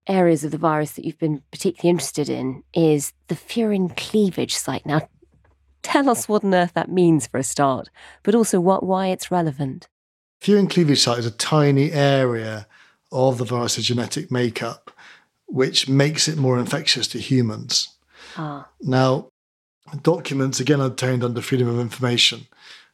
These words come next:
Speaker 2: show that Dashak, Shi and Barrick, as part of their collaboration, had proposed in twenty eighteen to carry out experiments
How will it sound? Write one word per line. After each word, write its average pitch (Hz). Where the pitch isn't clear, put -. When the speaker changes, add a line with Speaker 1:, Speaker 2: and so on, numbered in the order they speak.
Speaker 2:
show 123
that 120
Dashak, 143
Shi 123
and 117
Barrick, 120
as 113
part 135
of 117
their 117
collaboration, 120
had 160
proposed 135
in 117
twenty 127
eighteen 123
to -
carry 139
out 139
experiments 110